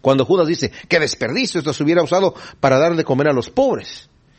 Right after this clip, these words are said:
Y el Señor reprende a Judas, y yo creo que Judas en este momento, no sabemos, la Biblia no nos dice la intención que tenía Judas. Obviamente que Judas buscaba una buena posesión. Él era el tesorero. ¿Por qué era el tesorero?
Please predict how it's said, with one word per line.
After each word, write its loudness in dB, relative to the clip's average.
Y -4
el 0
Señor 2
reprende 0
a -2
Judas, 0
y -2
yo 2
creo 0
que -2
Judas 0
en 0
este 0
momento, 0
no 4
sabemos, 0
la 0
Biblia 0
no 0
nos 0
dice -4
la 0
intención -2
que 0
tenía 0
Judas. -8
Obviamente 2
que 0
Judas 0
buscaba 0
una 0
buena -2
posesión. -6
Él 4
era 2
el -4
tesorero. -2
¿Por 2
qué 2
era 2
el -4
tesorero? 0